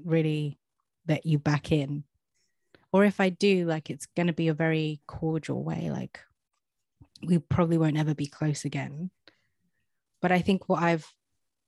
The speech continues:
the type of friends that I want are, like, non-judgmental people.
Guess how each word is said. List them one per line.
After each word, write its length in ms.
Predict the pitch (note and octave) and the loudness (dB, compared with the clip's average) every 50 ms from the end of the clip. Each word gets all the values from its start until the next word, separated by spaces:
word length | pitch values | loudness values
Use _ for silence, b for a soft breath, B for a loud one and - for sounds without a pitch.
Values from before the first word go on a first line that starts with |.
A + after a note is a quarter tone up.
| _ | _
the 300 | - E3 - - E3 F3 | -18 -18 -16 -4 -2 -2
type 260 | E3+ - - G#3 G3+ G3+ | -2 0 0 0 0 0
of 80 | F3+ | 0
friends 280 | - - F#3 F3+ F3 - | 0 0 0 0 0 -2
that 120 | - - D#3+ | -2 0 0
I 60 | D#3+ | 0
want 420 | D#3 D#3 E3+ E3 E3 E3+ F3 - - - | 0 0 0 0 -2 -2 -6 -8 -4 -2
are, 100 | F3 E3+ | 0 0
like, 300 | E3+ E3+ F3 E3+ - - | 2 0 0 -2 -4 -6
non-judgmental 1500 | E3 E3 E3 F3 F3+ F3+ E3 D#3+ - _ - F3+ F3 E3 D#3 - - E3+ E3+ E3+ E3 D#3 - - D#3+ D#3 D3+ D3+ D3 - _ _ _ _ - - - _ | -4 -2 -2 -2 -2 -2 -4 -8 -10 _ -2 -2 -2 -2 -4 -4 0 0 2 2 0 0 -2 -2 -2 -2 -2 -4 -6 -8 _ _ _ _ -20 -20 -20 _
people. 600 | - - E3 D#3+ D#3 - D#3+ D3+ C#3+ D#3+ D#3+ - | -2 0 0 0 0 -2 -4 -4 -4 -6 -8 -12